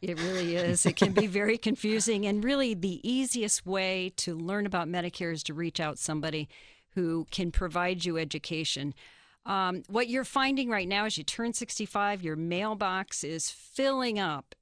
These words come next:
oh, with all those advertisements. You just don't know which way to turn. And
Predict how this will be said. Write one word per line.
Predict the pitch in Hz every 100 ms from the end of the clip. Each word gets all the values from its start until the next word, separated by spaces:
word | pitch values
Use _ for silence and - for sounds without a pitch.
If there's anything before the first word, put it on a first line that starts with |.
| _
oh, | 214 220 190
with | 170 170
all | - 220
those | 226 202
advertisements. | 196 190 196 202 190 190 180 -
You | 147
just | 185 -
don't | 175 151
know | 165
which | 160 -
way | 165 151
to | 143
turn. | - 214 202 202 196 - - - - _
And | - 180 170 170 165